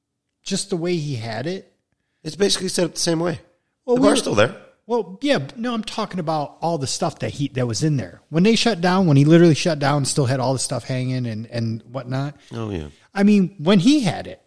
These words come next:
Speaker 1: that place was set up as a country bar. You
Speaker 2: Could have
Speaker 1: know?
Speaker 2: been, yeah.
Speaker 1: It was
Speaker 2: Could have
Speaker 1: set
Speaker 2: been.
Speaker 1: up, rustic look,
Speaker 2: Yeah.
Speaker 1: just, just, it was perfect. That's why we're like, "Why is this not a country bar?" That's where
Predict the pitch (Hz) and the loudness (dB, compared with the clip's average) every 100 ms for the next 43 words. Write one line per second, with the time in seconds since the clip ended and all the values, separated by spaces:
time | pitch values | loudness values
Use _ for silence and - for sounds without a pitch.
0 | _ 147 135 - 151 127 - 123 107 - | _ -4 -4 -2 -2 -2 -4 -6 -8 -8
1 | - 147 131 - 127 - - 113 117 127 | -6 -4 -6 -6 -6 -6 -10 -8 -6 -6
2 | 104 107 92 90 _ _ _ _ _ _ | -6 -8 -12 -16 _ _ _ _ _ _
3 | _ _ _ _ 147 139 202 95 95 95 | _ _ _ _ 2 4 4 2 0 -4
4 | 107 98 156 220 214 170 - - - 247 | -4 -2 0 0 -4 -8 -6 -2 -2 -2
5 | 254 - 107 120 165 - 202 - 180 190 | -4 -6 -6 -2 -2 0 -2 0 -2 0
6 | 190 196 - 120 120 196 - - _ 202 | -2 -6 -10 -8 -8 -10 -10 -12 _ -8
7 | 208 _ 175 190 202 - - 262 262 160 | -8 _ -4 -4 -4 -6 -4 -4 -4 -8
8 | - _ 220 - 208 202 202 185 - _ | -10 _ -8 -6 -6 -6 -8 -12 -18 _
9 | - - - - - - - - - - | -10 -8 -4 -4 -6 -10 -8 -6 -6 -6
10 | 139 156 139 107 - - 208 - | -6 -4 -4 -6 -12 -4 -2 2